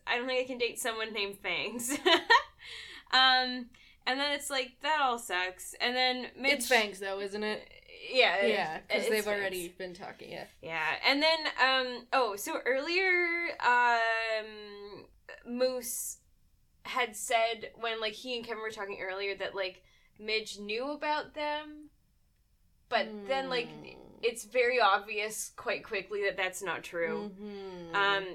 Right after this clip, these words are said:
Speaker 1: because she goes, "How did you guys get to be friends?"
Speaker 2: Ha ha!
Speaker 1: And, <laughs> uh,
Speaker 2: And we flash back to the very first episode where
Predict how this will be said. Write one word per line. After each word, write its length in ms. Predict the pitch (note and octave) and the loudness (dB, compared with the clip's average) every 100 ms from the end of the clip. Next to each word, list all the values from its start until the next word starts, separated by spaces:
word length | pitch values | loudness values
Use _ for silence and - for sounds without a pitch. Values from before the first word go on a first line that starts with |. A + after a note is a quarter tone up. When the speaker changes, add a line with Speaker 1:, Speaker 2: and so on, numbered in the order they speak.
| F#3 | -10
Speaker 1:
because 720 | A3+ A3+ G#3 G3+ G3 - - - | -10 -2 0 0 -2 -6 -8 -10
she 300 | - - A#3 | -8 -8 -6
goes, 460 | G#3 G3+ F#3+ - A#3 | 0 0 -2 -6 -4
"How 200 | - A#3+ | 0 0
did 200 | B3 B3 | 0 -6
you 100 | A#3+ | -2
guys 340 | A#3 A3 A3+ | 0 0 0
get 240 | - A3 - | -2 -2 -4
to 100 | C4+ | -8
be 160 | C4 | -10
friends?" 600 | C4 - F4 D#4+ B3 G#3+ - | -10 2 4 4 0 -8 8
Speaker 2:
Ha 920 | G4+ A4 F4+ A#4+ B4 A#4 G#4 G4 F4+ - | 12 12 12 12 12 12 12 12 12 12
ha! 60 | |
Speaker 1:
And, 600 | C#4 F#4+ F4 D#4 D4+ C#4+ | 12 12 12 12 12 10
<laughs> 400 | D#4 - D4+ D4+ | 8 10 6 6
uh, 40 | C4+ | 0
Speaker 2:
And 320 | B3+ C#4+ D4 | 6 6 8
we 120 | D4+ | 4
flash 380 | D4+ C#4 C4+ - | 6 8 8 8
back 200 | D4+ D4 | 4 4
to 80 | D4 | 0
the 80 | C4+ | 2
very 260 | A#3 A#3 | 6 6
first 280 | B3 C4+ C4 | 6 0 0
episode 840 | - G#3 A#3 A#3 A#3+ A#3+ A#3+ A#3+ A3 | 2 2 2 0 0 2 2 2 -2
where 600 | A3 A3 G#3+ G3+ G3+ F#3 | -4 0 2 0 -2 -8